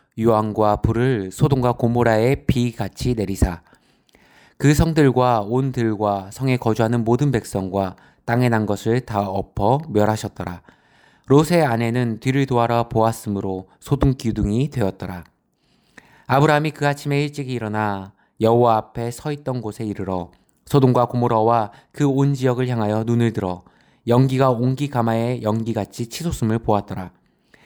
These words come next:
하나님이 그 지역의 성을 멸하실 때에, 곧 롯이 거주하는 성을 엎으실 때에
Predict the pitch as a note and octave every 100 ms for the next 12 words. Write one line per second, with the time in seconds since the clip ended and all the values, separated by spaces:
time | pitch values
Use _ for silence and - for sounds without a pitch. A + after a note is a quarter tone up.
0 | _ - D#3+ D#3 D3+ D3+ G#2 G2 C3 C#3+
1 | D#3 D#3 - - - B2+ A#2+ B2 B2 A#2+
2 | A2+ A2 A#2 - A2+ G#2+ F#2+ F#2+ F#2 _
3 | _ _ _ _ _ - C3 C3 - -
4 | B2 B2+ B2+ C3 - A#2 A#2 A#2 A2+ B2+
5 | C#3 - _ - D3+ D3 D3 A2+ A2 C3
6 | C3 A#2 F#2+ F#2 F2+